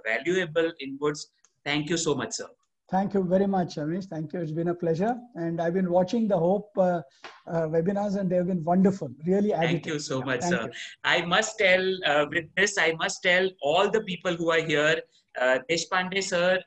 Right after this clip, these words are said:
Speaker 1: in spite of his busy schedule, he went through P C P one and P C P two, uh, live interviews. He saw them on YouTube,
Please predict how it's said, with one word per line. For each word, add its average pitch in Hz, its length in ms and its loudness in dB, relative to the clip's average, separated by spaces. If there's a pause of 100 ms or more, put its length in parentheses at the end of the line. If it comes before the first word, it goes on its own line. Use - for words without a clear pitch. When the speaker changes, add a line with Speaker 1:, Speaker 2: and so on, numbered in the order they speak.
(120)
Speaker 1:
in 160 140 -8
spite - 540 -4
of 220 140 -2
his 190 180 -2
busy 147 260 -4
schedule, 131 500 -2 (440)
he 190 160 0 (100)
went 190 300 2
through 220 180 -2
P 196 100 -4
C 196 240 -6
P 196 120 -4
one 160 280 0
and 170 200 -2
P 156 100 -2
C 170 240 -4
P 160 160 -4
two, 151 420 -2
uh, 127 200 2
live 135 260 0
interviews. 147 640 -2
He 147 100 -6
saw 143 380 0
them 180 140 -2
on 165 140 -2
YouTube, 135 500 -4